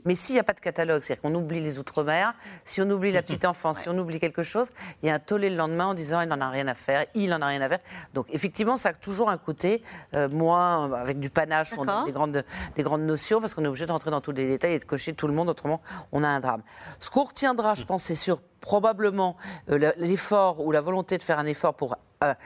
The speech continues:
Speaker 1: comment dire, amortir la crise pour le pouvoir d'achat et probablement la méthode à la fin en disant, euh, finalement, on n'est pas là pour se parler, on n'est pas là pour décider, je veux que vous travaillez, je veux travailler avec vous
Speaker 2: Mm.
Speaker 1: et sa bonne volonté.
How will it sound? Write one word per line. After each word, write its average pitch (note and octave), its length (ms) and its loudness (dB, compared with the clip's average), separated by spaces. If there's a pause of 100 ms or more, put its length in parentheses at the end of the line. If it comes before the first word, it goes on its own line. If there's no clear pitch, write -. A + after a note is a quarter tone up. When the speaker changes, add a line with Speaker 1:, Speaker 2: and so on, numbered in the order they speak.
(200)
Speaker 1:
comment D#3+ 180 2
dire, D#3+ 160 4
amortir G3 380 0
la D#3+ 100 2
crise C#3 520 -2 (120)
pour F#3+ 100 2
le F3+ 60 2
pouvoir D#3+ 260 2
d'achat F#3 380 2 (240)
et D3+ 80 -2
probablement F#3+ 400 0
la G#3 100 2
méthode F#3 440 2
à E3+ 40 4
la D#3 120 4
fin G3 320 0 (320)
en D3 100 2
disant, D3+ 520 2
euh, D#3+ 40 0
finalement, C#3+ 420 0
on E3+ 60 0
n'est C#3+ 140 0
pas B2 120 -2
là C#3 120 2
pour B2+ 120 -14
se - 100 -10
parler, C3 500 0 (260)
on C3+ 60 0
n'est D3 100 2
pas D3+ 100 0
là C#3 120 0
pour C#3 100 -2
décider, C3+ 560 0
je C#3+ 100 -6
veux E3 120 0
que D3 40 -4
vous D3+ 80 -4
travaillez, C#3 400 0
je B2+ 60 -4
veux D#3 80 0
travailler D3+ 340 0
avec A#2+ 200 0
vous G3 120 -2 (200)
Speaker 2:
Mm. A3+ 100 -6
Speaker 1:
et C#3 60 0
sa F3+ 180 2
bonne G#3 460 0 (260)
volonté. G3 380 2